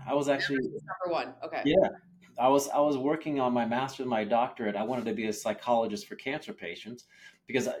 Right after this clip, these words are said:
Speaker 1: as we all know, cancer is not an individual journey. You know, the family
Speaker 2: Right.
Speaker 1: goes through it, loved ones, everything. And I literally wanted to be the,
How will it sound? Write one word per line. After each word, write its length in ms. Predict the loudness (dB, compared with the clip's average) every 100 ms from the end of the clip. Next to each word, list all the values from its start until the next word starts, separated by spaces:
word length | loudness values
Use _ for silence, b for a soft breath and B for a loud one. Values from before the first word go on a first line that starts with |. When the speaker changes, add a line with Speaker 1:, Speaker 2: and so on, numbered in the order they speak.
| 2
Speaker 1:
as 160 | 4 4
we 140 | 2
all 140 | 2 2
know, 440 | 0 2 0 -2 -10 _ -16 -12 -12 -8
cancer 320 | -4 -4 -4
is 80 | 0
not 200 | 0 0
an 60 | -2
individual 500 | -4 -4 -4 -4 -6
journey. 380 | -8 -10 -14 _ -10
You 80 | -10
know, 40 |
the 60 | -14
family 380 | -6 -2 0 -2
Speaker 2:
Right. 80 | -4
Speaker 1:
goes 80 | -8
through 160 | -12 -12
it, 80 | -8
loved 200 | -6 -6
ones, 160 | -6 -4
everything. 380 | -2 -4 -6 -18 B B B B B B _
And 360 | -2 0 0 -2
I 280 | 0 2
literally 540 | 2 2 2 2 2 0
wanted 480 | 0 0 0 0 -6 -8
to 360 | -4 -4 -6 -10 _ _ _ -18 -6
be 160 | -2 0
the, 160 | -2